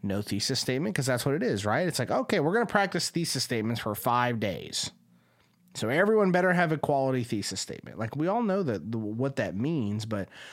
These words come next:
how do you judge a quality thesis statement? What does it need to have? And so you, I think that is the interesting piece to me of teaching. It isn't, like, once we get past, like, okay, we need checks, now it's like, okay, so what do these checks look like? What do they mean, especially in writing?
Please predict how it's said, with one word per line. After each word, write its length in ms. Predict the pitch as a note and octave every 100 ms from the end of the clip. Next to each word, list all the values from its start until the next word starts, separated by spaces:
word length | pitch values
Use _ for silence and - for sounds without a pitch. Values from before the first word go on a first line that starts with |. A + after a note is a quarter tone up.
| - - - _ _
how 200 | - -
do 80 | B2+
you 60 | A#2+
judge 240 | C3+ G3+
a 40 | -
quality 320 | - C2 C2
thesis 320 | - - D#2
statement? 260 | - A1+ G#1+
What 120 | F2
does 120 | G#2+
it 60 | F#2
need 180 | G2+ G2+
to 60 |
have? 440 | G2+ E3+ E3+ - - - -
And 160 | D3 D#3
so 120 | F3+
you, 340 | E3+ E3 F3 G3
I 120 | D3+
think 220 | G3 A#3 C3+
that 400 | B2+ E3+ C#4 G4 -
is 220 | E3+ C#3
the 120 | D#3+
interesting 420 | E3 F#3+ - D#3
piece 240 | C3+ E3 -
to 100 | B2+
me 340 | G#2 C#3 G#2
of 140 | F#2 -
teaching. 480 | A#2+ G2 F#2+ D#2+ F2+ _ -
It 120 | D#3+
isn't, 520 | F3+ C4+ E4 A#3 - - - - -
like, 180 | D3+
once 200 | F3 C#4
we 100 | E4
get 180 | B3+ D#3+
past, 460 | - D#3 F#3 F#3 -
like, 200 | C3+ B2
okay, 240 | C3+ -
we 140 | B2 C3
need 180 | C3+
checks, 500 | A#2 - A#2 F3 -
now 180 | C#3+ D3
it's 100 | D#3
like, 160 | B2+ -
okay, 180 | B2+ C#3
so 140 | -
what 100 | D#3
do 40 |
these 140 | G3+ E3
checks 300 | - A2+ -
look 240 | A2+ -
like? 160 | G#2 F#2+
What 60 |
do 60 | F3
they 120 | D#3
mean, 220 | G#2+ B2
especially 440 | F#2+ - A3 - D3
in 100 | G2+
writing? 440 | G2+ A2 C2 -